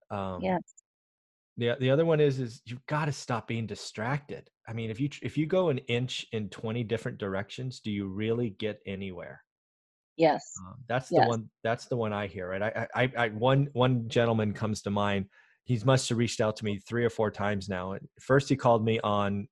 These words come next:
Speaker 1: buy and hold, 'cause that's, right, my book. Then he
Speaker 2: Mm-hmm.
Speaker 1: goes, "That's too slow. I'm gonna flip." All right. And then he, li-, literally, like, he walked back. He's like,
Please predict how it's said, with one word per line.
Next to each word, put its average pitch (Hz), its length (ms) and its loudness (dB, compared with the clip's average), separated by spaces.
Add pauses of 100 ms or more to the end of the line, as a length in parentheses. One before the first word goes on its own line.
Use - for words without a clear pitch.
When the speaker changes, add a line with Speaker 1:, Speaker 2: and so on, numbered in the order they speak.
(140)
Speaker 1:
buy 107 220 4
and 104 100 2
hold, 87 340 -4
'cause 104 120 -4
that's, 101 340 -2
right, 95 240 -2
my 92 120 0
book. 87 260 -2 (560)
Then 131 120 6
he 131 60 10
Speaker 2:
Mm-hmm. 107 40 4
Speaker 1:
goes, 127 320 8 (120)
"That's 143 260 6
too 131 160 6
slow. 87 480 0 (260)
I'm 123 100 4
gonna 110 180 6
flip." - 360 -2 (840)
All 98 140 -2
right. 151 200 -4 (840)
And 127 100 8
then 156 100 12
he, 175 180 8
li-, 139 220 10 (100)
literally, 135 460 10
like, 113 160 6
he 139 120 6
walked 131 280 8
back. 156 220 6
He's 117 100 2
like, 113 220 2